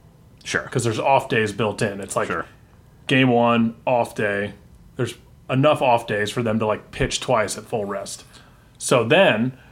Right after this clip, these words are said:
Speaker 2: all you're looking at is
Speaker 1: For the
Speaker 2: pro-
Speaker 1: N-, for the D S, right?
Speaker 2: For the D S. All you're
Speaker 1: Right.
Speaker 2: looking at, game three, probably starting with Elder on a very tight leash, Graham.
Speaker 1: Ugh.
Speaker 2: Very, this is the playoffs, remember?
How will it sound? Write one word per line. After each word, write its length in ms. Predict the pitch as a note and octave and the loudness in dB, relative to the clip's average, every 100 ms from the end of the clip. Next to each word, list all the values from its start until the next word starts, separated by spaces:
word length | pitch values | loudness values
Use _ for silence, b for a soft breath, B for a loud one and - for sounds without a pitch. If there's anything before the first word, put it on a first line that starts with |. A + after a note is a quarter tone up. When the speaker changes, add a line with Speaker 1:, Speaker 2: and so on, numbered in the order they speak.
| B B - | B B 2
Speaker 2:
all 160 | C#3 | 4
you're 140 | D3+ C#3+ | 4 4
looking 280 | F3+ F3+ B2 | 2 4 4
at 300 | A2+ A2+ A#2+ | 4 2 -2
is 540 | A2+ A2 A2 A2 - - B B B B B B | -2 0 -2 -6 -14 -20 B B B B B B
Speaker 1:
For 140 | - A#2 | 0 2
the 80 | A2 | 2
Speaker 2:
pro- 100 | G#2+ | 0
Speaker 1:
N-, 80 | - | -2
for 100 | G#2 | -2
the 80 | F2+ | 0
D 180 | A#2 | 0
S, 200 | C#2+ - | 0 -2
right? 240 | F2 D#2+ - | -2 -2 -4
Speaker 2:
For 120 | - | -4
the 80 | C3+ | -2
D 180 | C3+ C3+ | 2 2
S. 320 | G2+ - - - | 0 -8 -16 -10
All 140 | - C#3 | 0 2
you're 100 | C#3 | 4
Speaker 1:
Right. 60 | D#3 | 2
Speaker 2:
looking 220 | E3 B2+ | 2 2
at, 480 | A2+ A2+ - - A#2+ | 4 0 -2 -12 -2
game 240 | C#3 C3 | 0 0
three, 500 | A#2+ B2 A#2 A#2 A#2+ b b b _ _ _ - | 0 0 2 0 -2 b b b _ _ _ -4
probably 340 | C3+ B2 E3+ | 0 2 2
starting 420 | E3+ - D3+ D3+ | 0 2 2 4
with 120 | F3+ D3 | 0 0
Elder 440 | A2 G#2+ A#2+ - b b b C#3 | 0 0 -2 -4 b b b 0
on 140 | B2 | 0
a 40 | A2 | 0
very 360 | G2 C#3+ F#3+ | 2 4 4
tight 260 | - G3+ G#3+ | 6 4 4
leash, 220 | D#3+ - | 2 0
Graham. 220 | - G2 F#2+ | -4 -2 -2
Speaker 1:
Ugh. 200 | F2+ E2+ | -2 0
Speaker 2:
Very, 280 | C#3 - | 0 2
this 140 | D3+ D3 | 0 0
is 40 | |
the 80 | G3 | 0
playoffs, 380 | G3+ F3+ G2+ - | 4 4 2 -2
remember? 300 | G#2+ A#2+ | 0 0